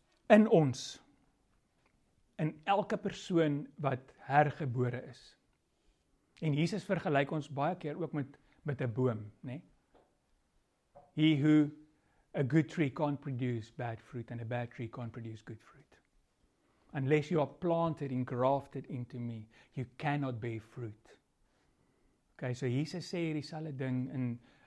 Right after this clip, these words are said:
in sy, in sy gelykenisse. As ons die saad van God is, en as ons die saad van God in ons het,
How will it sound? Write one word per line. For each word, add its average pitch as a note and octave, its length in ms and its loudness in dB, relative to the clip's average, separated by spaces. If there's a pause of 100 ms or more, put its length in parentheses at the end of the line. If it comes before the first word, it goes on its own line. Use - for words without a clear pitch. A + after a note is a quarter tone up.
in B2+ 120 -4
sy, B2+ 420 -6
in C3 80 -6
sy B2 160 -6
gelykenisse. A#2 800 -8 (4000)
As D3+ 160 4
ons G3+ 300 4
die F3 120 2
saad G3+ 560 6 (720)
van D#3+ 120 2
God E3+ 420 -2
is, - 480 -2 (1080)
en C#3+ 120 0
as D3+ 120 0
ons D3 120 0
die D3+ 80 2
saad F#3+ 360 8
van E3+ 140 -4
God F3+ 380 -4
in F3 180 0
ons D3 240 -2
het, C3 380 2